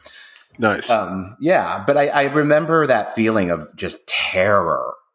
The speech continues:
Speaker 2: when putting on, like, a dance belt and doing, and performing for, like, twenty-five hundred kids in the auditorium in flesh-toned, like, tights, you know?
Speaker 1: That sounds amazing.
Speaker 2: I mean, it was, but also,
Speaker 1: <laughs>
Speaker 2: like, I was like, "I'm not doing it. I'm doing it." Anyway.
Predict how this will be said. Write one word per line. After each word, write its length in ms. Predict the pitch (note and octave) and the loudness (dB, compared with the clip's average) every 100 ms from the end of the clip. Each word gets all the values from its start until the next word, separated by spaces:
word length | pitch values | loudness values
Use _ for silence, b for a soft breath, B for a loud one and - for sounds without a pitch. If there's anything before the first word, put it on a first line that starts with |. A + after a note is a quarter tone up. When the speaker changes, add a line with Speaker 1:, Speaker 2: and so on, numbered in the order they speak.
| _ _ | _ _
Speaker 2:
when 280 | G#2 F#2 E2+ - | -4 -2 -2 -4
putting 260 | G#2+ F#2 | -2 0
on, 360 | F2+ F2 E2+ E2 | 2 0 0 -2
like, 240 | E2+ D2+ - | -4 -2 -4
a 80 | |
dance 380 | F2+ D#2 E2 - | -4 -4 -6 -4
belt 280 | - D2+ - | -2 0 -2
and 160 | E2+ - | -6 -6
doing, 260 | F2 E2+ - | -4 -4 -4
and 300 | E2+ E2 - _ - | -6 -8 -18 _ -6
performing 500 | G#2+ - F2 E2+ E2 | -4 0 0 0 -2
for, 180 | - F2 | 0 0
like, 160 | D#2+ | -2
twenty-five 480 | - F#2 E2+ D#2 D#2+ | -2 -4 -2 0 0
hundred 260 | E2 D#2 - | -2 -8 -8
kids 260 | F2 D2+ | -8 -6
in 80 | D#2 | -6
the 80 | D2+ | -2
auditorium 840 | D2 D2 - E2 D#2+ D#2+ C#2+ D2+ - _ _ _ - | -2 -2 -6 -6 -4 -4 -6 -8 -18 _ _ _ -4
in 200 | F2+ D#2 | -4 -2
flesh-toned, 760 | F2+ E2 - F2 D#2 D2 C#2+ - | -2 -2 -2 -2 -2 -4 -12 -14
like, 280 | F#2+ D2+ C#2 - - _ _ _ _ _ | -8 -6 -6 -14 -16 _ _ _ _ _
tights, 580 | - E2+ C2+ - - - | -6 -6 -6 -10 -10 -10
you 100 | F2+ | -10
know? 160 | E2+ E2 | -8 -4
Speaker 1:
That 160 | B2 - | -2 0
sounds 320 | - A2+ G2 | 0 0 0
amazing. 540 | F#2+ F2 B2 C#2+ - _ _ b b b b b _ A2+ | 0 2 0 -2 -12 _ _ b b b b b _ -2
Speaker 2:
I 100 | G#2+ | -2
mean, 120 | F2 | -4
it 140 | C#2+ | -4
was, 500 | E2+ F#2+ C#2+ C#2 - - | -2 -2 -2 -8 -8 -4
but 260 | E2 D#2 - | -4 -6 -4
also, 400 | F#2+ E3+ D3+ C3 | -2 0 0 -2
Speaker 1:
<laughs> 40 | |
Speaker 2:
like, 300 | F2+ D#2+ - | -2 -4 -4
I 160 | - G#2 | 0 0
was 180 | G2+ G2 | 0 0
like, 140 | F#2+ | 0
"I'm 100 | G2 | -2
not 200 | F#2+ D2+ | -2 -2
doing 260 | D3+ D#3 D3+ | 0 2 2
it. 160 | C#3+ | 0
I'm 120 | G#2+ F#2 | 0 -4
doing 340 | C#3 C3 B2 | -6 -6 -6
it." 240 | A2+ G#2 | -8 -10
Anyway. 260 | G2 E2+ | -10 -10